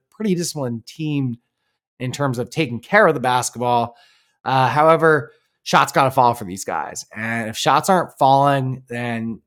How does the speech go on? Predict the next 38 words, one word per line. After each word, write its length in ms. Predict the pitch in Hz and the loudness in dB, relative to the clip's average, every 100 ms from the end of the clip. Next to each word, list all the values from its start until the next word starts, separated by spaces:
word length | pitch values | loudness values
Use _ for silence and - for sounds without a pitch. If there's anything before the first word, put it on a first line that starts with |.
| _ - | _ -14
you 80 | |
know, 60 | 120 | -12
it 140 | 131 | -10
can 120 | 131 180 | -4 0
be 500 | 160 147 139 120 - _ _ _ _ _ _ - | 2 2 2 0 -8 _ _ _ _ _ _ -8
a 80 | |
long 320 | 131 135 143 139 | 0 4 4 2
day 460 | 131 135 127 127 | 0 2 2 -2
for 240 | 127 135 82 | -6 -6 -2
Iowa. 540 | 107 113 95 87 71 - | -2 -2 -4 -8 -12 -14
And 320 | 107 107 110 | -10 -8 -6
when 100 | 135 | -4
you, 240 | 170 175 - | -4 -6 -6
when 160 | 160 185 | -2 2
you 80 | |
watch 240 | 170 151 165 | 4 2 2
this 160 | 143 | -6
Iowa 340 | - 135 135 127 | -2 0 0 -2
team, 600 | - 143 131 131 123 117 _ _ _ _ _ _ _ _ _ _ _ - | -6 -4 -2 -2 -4 -8 _ _ _ _ _ _ _ _ _ _ _ -6
uh, 300 | 120 113 101 - | -2 -2 -4 -6
just 220 | 165 - - _ _ _ | -6 -6 -10 _ _ _
about 260 | 156 143 123 | 2 2 2
all 220 | 120 127 | 2 2
their 100 | 123 | 2
guys 320 | 110 113 113 | 0 0 -2
can 140 | - 98 | -4 -10
shoot. 280 | - 92 92 | -12 -12 -10
Uh, 180 | 98 | -12
Perkins 500 | 95 - 156 156 143 | -10 -4 -4 -4 -8
can 160 | 131 143 | -6 -8
shoot. 540 | - 143 135 131 131 - _ _ - | -6 -2 0 -2 -4 -12 _ _ -16
McCaffrey, 840 | 117 147 139 135 143 135 131 131 | -8 -2 -2 0 0 2 2 0
uh, 400 | 117 120 117 113 110 | -2 -4 -4 -4 -8
you 80 | 113 | -10
know, 80 | 107 | -10
Coach 240 | - 117 | -10 -10
McCaffrey's 500 | 117 123 117 127 117 | -8 -6 -6 -6 -8
son, 440 | 131 120 117 113 | -4 -4 -4 -6